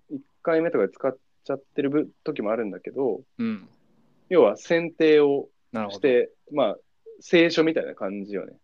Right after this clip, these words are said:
Speaker 2: うん。
Speaker 1: まあまあ、それはもうどこもやってるよね。
Speaker 2: うん。
Speaker 1: 実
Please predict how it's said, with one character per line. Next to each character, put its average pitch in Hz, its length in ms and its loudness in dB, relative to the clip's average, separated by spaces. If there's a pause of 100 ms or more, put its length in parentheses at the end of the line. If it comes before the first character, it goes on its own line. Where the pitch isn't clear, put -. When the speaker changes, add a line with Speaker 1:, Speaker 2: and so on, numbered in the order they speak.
(160)
Speaker 2:
う 117 80 -4
ん。 101 240 -8 (960)
Speaker 1:
ま 196 160 6
あ 165 40 4
ま 120 80 0
あ、 - 40 -10
そ 147 140 -2
れ 175 40 2
は 208 60 0
も 185 100 -4
う - 40 -6
ど - 100 -6
こ 139 80 -6
も 135 80 0
や 131 60 -2
っ 131 60 -10 (680)
て 147 80 -4
る 127 60 -2
よ 101 140 -6
ね。 95 80 -14 (420)
Speaker 2:
う 113 80 -4
ん。 98 240 -8 (3250)
Speaker 1:
実 110 100 -14